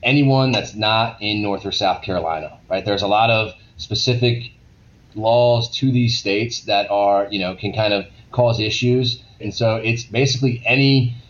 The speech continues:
personal injury attorney. It's any attorney, really. It doesn't matter if you practice trust and estates,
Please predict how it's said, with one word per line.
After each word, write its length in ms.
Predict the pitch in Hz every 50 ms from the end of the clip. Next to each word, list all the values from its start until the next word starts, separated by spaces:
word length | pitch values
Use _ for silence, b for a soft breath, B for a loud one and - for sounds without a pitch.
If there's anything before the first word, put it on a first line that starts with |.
| B B -
personal 320 | 151 151 147 135 143 143
injury 240 | 143 135 127 139 135
attorney. 300 | 135 135 143 139 139 139
It's 140 | 123 117 -
any 280 | 139 170 190 151 101 -
attorney, 340 | - - 98 95 95 90
really. 300 | 90 101 104 104 101 101
It 60 | 104 107
doesn't 240 | 123 120 117 113
matter 260 | 110 113 120 120 117 113
if 140 | 113 -
you 80 | 113 117
practice 420 | 117 117 113 110 - - 107 -
trust 380 | - - - 120 113 113 - -
and 100 | 101 95
estates, 640 | 90 - - 120 127 135 113 - - - - -